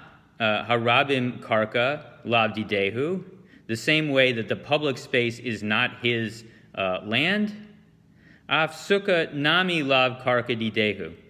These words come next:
This sukkah that, uh, we're talking about, the stolen sukkah, is not land that he stole. It's not in his possession. It's the stu-, it's the sukkah where he dragged someone out and occupied it without taking possession of the land,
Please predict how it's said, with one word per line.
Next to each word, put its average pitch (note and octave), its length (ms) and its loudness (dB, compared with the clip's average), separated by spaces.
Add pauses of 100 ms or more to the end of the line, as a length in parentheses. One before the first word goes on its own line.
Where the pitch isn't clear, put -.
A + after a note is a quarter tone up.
(240)
This D3+ 320 0
sukkah C#3+ 540 2 (260)
that, A2+ 380 2
uh, G#2+ 320 2
we're A#2+ 120 -2
talking C#3 400 0
about, A#2 280 2
the A2+ 80 -6
stolen F3+ 400 0
sukkah, B2 420 -2
is A2 220 -4
not B2+ 300 0 (360)
land B2+ 460 2
that A2 100 2
he C3 220 -4
stole. C3 680 -4 (280)
It's - 180 -14
not A#2+ 180 2
in A2 80 0
his G#2+ 200 -4
possession. E3+ 680 -2 (240)
It's D#3+ 260 -2
the D3+ 160 -4
stu-, C#3 360 -2
it's D3 180 -2
the C3+ 80 -4
sukkah C3 360 0
where A2+ 160 0
he A2+ 120 -4
dragged A2 440 2
someone G2+ 280 -4
out F#2 220 -4
and F#2+ 140 -4
occupied F#2+ 560 -6
it F#2+ 160 -8
without C#3+ 400 0
taking A2+ 320 -4
possession F#2 560 -8 (320)
of F#2+ 180 -6
the G2 80 -4
land, D#2+ 380 -10